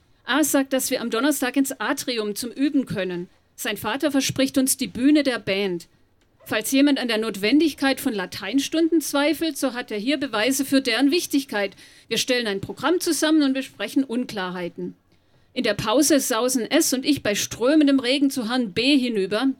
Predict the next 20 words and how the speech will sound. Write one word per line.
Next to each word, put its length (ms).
das 200
war 120
der 260
Hausmeister, 680
der 120
uns 160
freundlicherweise 920
den 180
Schlüssel 640
zum 240
Gummi 260
überlässt. 680
Das 160
war 160
noch, 160
damals 480
ging 160
das 200
noch. 280
Donnerstag, 640